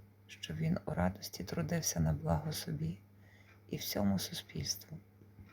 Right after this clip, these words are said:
Допоможи йому радіти успіхам і цінувати досягнуте. Нехай кожен його крок і подих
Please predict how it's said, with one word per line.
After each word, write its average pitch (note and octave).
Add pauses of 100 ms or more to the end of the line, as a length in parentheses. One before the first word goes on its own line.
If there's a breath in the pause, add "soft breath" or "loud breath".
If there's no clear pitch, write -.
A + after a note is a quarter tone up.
(440)
Допоможи F3
йому F#3+
радіти D#3
успіхам D3+ (760 loud breath)
і -
цінувати D3+
досягнуте. C#3 (1000 loud breath)
Нехай D#3
кожен G3
його F3
крок E3
і F#3
подих -